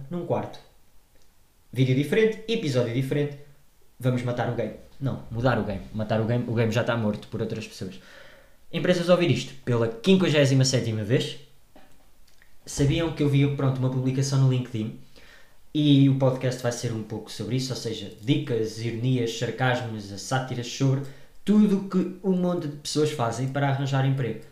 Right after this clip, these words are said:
Ou seja, além da minha jornada documental áudio pelo mundo do trabalho, vou também quebrar alguns clichês sobre o que as pessoas fazem para encontrar trabalho. Ah, só não vou falar sobre empresas, porque neste momento eu preciso das empresas, mais do que as empresas precisam de mim,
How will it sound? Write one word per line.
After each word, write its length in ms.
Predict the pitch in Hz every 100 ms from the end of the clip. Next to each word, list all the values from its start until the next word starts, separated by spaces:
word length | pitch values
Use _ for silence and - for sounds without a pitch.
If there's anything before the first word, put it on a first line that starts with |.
| -
Ou 80 | 127
seja, 240 | 120 110
além 280 | 131 143 156
da 100 | 151
minha 220 | 147 127
jornada 540 | 117 151 175 180 165 147
documental 800 | 135 139 147 151 165 135 107 107
áudio 640 | 175 185 127 120 104 98 - - - -
pelo 500 | 139 131 123 117 113
mundo 460 | 127 175 175 135
do 100 | 123
trabalho, 500 | 117 120 131 151 175 - - - - - -
vou 260 | 117 165
também 580 | 160 156 143 135 131 - -
quebrar 300 | - 143 135
alguns 360 | 131 127 123 123
clichês 540 | - 123 123 127 120
sobre 180 | - 117
o 20 |
que 80 | 120
as 80 | 127
pessoas 280 | - 120 117
fazem 440 | - 123 104 101
para 400 | 98 104 95 - - - - -
encontrar 360 | 117 113 113 120
trabalho. 420 | - 117 120 98 95
Ah, 180 | 98 95 - - - - -
só 160 | -
não 100 | 113
vou 100 | 110
falar 240 | 113 113 113
sobre 240 | - 107
empresas, 360 | 107 123 127 139
porque 300 | - 214 135
neste 200 | 127 131
momento 180 | 127 131
eu 60 |
preciso 280 | 127 - 113
das 120 | 110
empresas, 520 | 110 110 117 113 107 -
mais 240 | 127 120
do 80 | 107
que 100 | 98
as 40 |
empresas 380 | 101 101 101 107
precisam 420 | - - 113 123
de 80 | 131
mim, 240 | 147 185